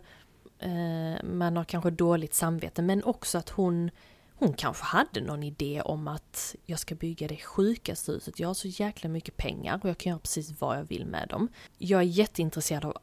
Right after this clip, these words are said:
ars-, av hela uppbygget och jag kan byta ut vilket rum som helst när som helst. Sen så vill jag ju gärna tro att det spökar, så att jag vill slänga med in lite,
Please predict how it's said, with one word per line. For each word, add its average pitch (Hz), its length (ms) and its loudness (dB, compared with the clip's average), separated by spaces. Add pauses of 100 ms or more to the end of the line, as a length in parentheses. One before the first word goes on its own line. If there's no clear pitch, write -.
ars-, - 560 -4
av 160 360 -4
hela 156 520 0
uppbygget - 760 -4
och - 80 0
jag 156 200 -2
kan 156 520 -4
byta 156 260 2
ut 147 360 0 (120)
vilket 151 400 0
rum 147 160 2
som 151 200 -2
helst - 300 -4
när 151 180 -4
som 151 200 -2
helst. - 460 -2 (640)
Sen 190 260 8
så - 140 4
vill 165 500 6
jag 165 160 10
ju 160 60 4
gärna 165 320 2
tro - 360 -2
att 160 140 -6
det 156 80 -4
spökar, - 680 0 (100)
så - 200 -6
att - 240 -8 (100)
jag 170 240 2
vill 165 220 6
slänga 160 420 2
med 175 380 6
in 143 160 0
lite, 151 400 2